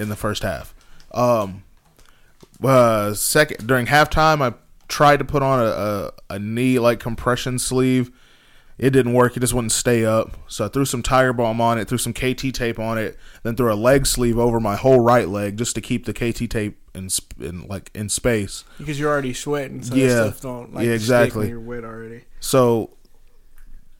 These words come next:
Speaker 1: we had, like, a two-minute halftime because we were running behind 'cause the refs didn't show up.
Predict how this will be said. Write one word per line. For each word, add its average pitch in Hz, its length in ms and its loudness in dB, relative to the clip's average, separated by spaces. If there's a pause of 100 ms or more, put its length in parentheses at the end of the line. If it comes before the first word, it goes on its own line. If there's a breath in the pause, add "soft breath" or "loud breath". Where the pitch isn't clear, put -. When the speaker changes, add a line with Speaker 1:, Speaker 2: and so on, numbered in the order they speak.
(280)
Speaker 1:
we 131 120 2
had, 135 140 6
like, 127 120 2
a 117 40 -4
two-minute 139 460 2
halftime 117 640 0
because 110 380 -2
we 117 80 -4
were 110 100 -2
running 120 220 0
behind 113 300 -2
'cause 110 100 -6
the 104 80 -6
refs 113 300 -2
didn't 95 180 -8
show 92 240 -6
up. 92 260 -4